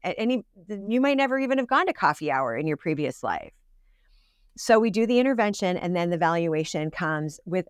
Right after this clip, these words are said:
adequate time to address the lacuna that's there.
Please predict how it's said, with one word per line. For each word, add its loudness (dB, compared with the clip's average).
adequate -2
time -2
to -4
address 0
the 0
lacuna -2
that's -2
there. -4